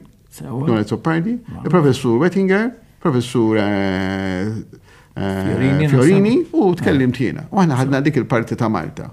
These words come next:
Speaker 2: U l-oħrajn ħadu ħafna partijiet oħrajn, jiġifieri, fuq il-,
Speaker 1: Sewa.
Speaker 2: fuq il-, fuq il-Misilmin fl-Afrika
Speaker 1: U s-suġġett
Speaker 2: ta' fuq.
Speaker 1: kien ivvjaġġar fil-Mediterran,
Speaker 2: L-ivvjaġġar, l-ivvjaġġar
Speaker 1: principalment.
Speaker 2: fil-Mediterran u l-Islam, ma? L-Islam u l-, l-, l-iskjavitu.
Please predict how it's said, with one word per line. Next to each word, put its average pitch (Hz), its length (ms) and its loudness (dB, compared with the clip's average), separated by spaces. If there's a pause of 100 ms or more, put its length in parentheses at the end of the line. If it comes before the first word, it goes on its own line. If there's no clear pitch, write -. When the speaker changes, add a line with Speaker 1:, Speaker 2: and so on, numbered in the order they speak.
(140)
Speaker 2:
U - 80 -4
l-oħrajn 113 400 2
ħadu 107 260 -2
ħafna 104 280 -4
partijiet 92 540 -6
oħrajn, 95 500 -10
jiġifieri, 92 400 -10
fuq - 160 -12
il-, 95 180 -4
Speaker 1:
Sewa. 95 160 -8
Speaker 2:
fuq - 160 -8
il-, 92 240 -8
fuq 95 160 -12
il-Misilmin 107 880 -6 (320)
fl-Afrika 110 240 -2
Speaker 1:
U - 20 2
s-suġġett 156 460 4
Speaker 2:
ta' - 0 -
fuq. 110 80 0
Speaker 1:
kien 151 240 4
ivvjaġġar 139 600 4
fil-Mediterran, 139 580 4
Speaker 2:
L-ivvjaġġar, 156 340 6
l-ivvjaġġar 160 220 2
Speaker 1:
principalment. 135 540 4
Speaker 2:
fil-Mediterran 135 520 2
u 160 80 4
l-Islam, 113 480 2
ma? 113 340 -4
L-Islam 160 420 4
u 156 180 4
l-, 151 100 2
l-, 147 540 4
l-iskjavitu. 131 580 0